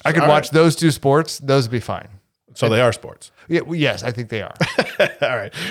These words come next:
Speaker 2: Well, we kinda disagree on that one then, 'cause I think, I think it's more of just a survival. Like, you're just surviving, um, more so than you are,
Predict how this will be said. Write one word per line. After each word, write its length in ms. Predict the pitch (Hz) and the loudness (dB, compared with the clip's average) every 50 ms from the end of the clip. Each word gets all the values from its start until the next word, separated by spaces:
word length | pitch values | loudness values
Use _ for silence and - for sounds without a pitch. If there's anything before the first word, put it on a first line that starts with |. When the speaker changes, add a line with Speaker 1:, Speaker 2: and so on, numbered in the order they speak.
| - - | -2 2
Speaker 2:
Well, 140 | 170 175 | 4 6
we 120 | 175 175 170 | 6 6 4
kinda 300 | - - 196 226 208 190 | 2 0 0 2 2 2
disagree 460 | 170 175 - - 160 - 170 170 165 | 0 0 -2 -4 -4 -2 0 2 4
on 100 | 156 147 | 4 4
that 160 | 151 147 139 | 2 2 2
one 140 | 139 151 147 | 2 2 2
then, 160 | 143 139 139 | 2 2 2
'cause 160 | 127 131 123 | 2 0 0
I 180 | - 147 147 160 | 0 0 0 0
think, 260 | 160 165 165 151 151 - - - - - - - - - | 2 2 2 2 2 2 -2 -8 -12 -12 -12 -8 -4 0
I 120 | 160 147 | 2 2
think 200 | 196 190 165 165 | 4 4 4 4
it's 160 | 175 160 - 151 | 4 4 4 4
more 200 | 165 165 160 151 | 6 6 6 6
of 120 | 147 135 | 4 4
just 220 | 143 151 143 - 143 | 2 0 2 2 0
a 40 | 127 | 0
survival. 800 | - - 147 123 110 120 123 135 143 147 165 175 180 175 180 - - | 2 2 2 4 4 4 4 4 4 4 4 4 4 2 0 0 2
Like, 180 | 139 123 120 - - - 151 - 127 - - | 2 2 2 2 -2 -4 -8 -8 -6 -2 0
you're 100 | 143 139 | 0 2
just 180 | 151 151 - | 2 0 2
surviving, 720 | - 147 127 117 120 120 123 139 147 165 170 170 175 170 - - 151 - 156 123 - | 2 2 2 4 4 4 2 2 0 0 -2 -2 -4 -8 -12 -12 -12 -10 -10 -6 -2
um, 360 | - 120 117 113 110 110 110 - | 2 2 2 2 2 -2 -4 0
more 180 | 131 127 131 | 0 2 2
so 220 | 120 - 147 131 127 | 2 4 4 4 4
than 160 | 120 120 117 | 4 0 0
you 100 | 120 113 | 0 2
are, 340 | 107 107 107 104 104 104 - | 2 2 2 2 0 -2 -6